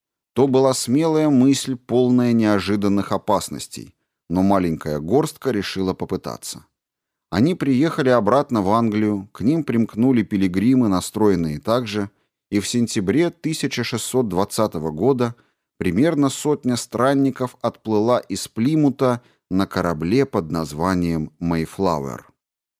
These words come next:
В ноябре экипаж узрел скалистый берег Новой Англии, и отцы-пилигримы сошли на берег там, где сейчас находится Плимут,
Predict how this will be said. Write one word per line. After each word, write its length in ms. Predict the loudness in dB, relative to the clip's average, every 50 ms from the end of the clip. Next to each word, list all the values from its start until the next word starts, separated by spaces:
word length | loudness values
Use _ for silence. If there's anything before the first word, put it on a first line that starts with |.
| _ _ _ _
В 140 | -8 -2 0
ноябре 580 | 2 2 4 2 2 2 0 0 0 2 0 0
экипаж 680 | -2 -4 -6 -6 -6 -8 -4 0 0 0 0 0 -2
узрел 480 | -4 -4 -2 -2 0 2 2 2 2 0
скалистый 680 | -2 -6 -4 -4 -2 0 0 0 -2 -4 -4 -4 -4 -2
берег 460 | 0 0 2 2 2 2 -2 -4 -4
Новой 380 | -4 -4 -4 -2 -2 -4 -4 -4
Англии, 600 | -4 -2 -2 -2 -4 -6 -8 -10 -14 -14 -16 -20 _ _ _ _ _ _ _ _ _ -4
и 60 | 0
отцы-пилигримы 1080 | 0 0 0 -2 -4 -2 -2 -2 0 0 0 0 0 0 0 0 2 2 2 0 0
сошли 460 | 0 -2 -4 -4 -4 -4 -2 0 0
на 140 | 0 0 0
берег 460 | 0 0 0 2 2 2 0 -2 -4 -6
там, 320 | -2 0 0 2 2 0
где 200 | 0 0 -2 -4
сейчас 440 | -4 -6 -6 -4 -2 -2 -2 -2 -2
находится 600 | -4 -6 -4 -2 -2 -2 0 -2 -4 -4 -8 -10
Плимут, 560 | -8 -6 -4 -4 -4 -4 -6 -8 -10 -18 -20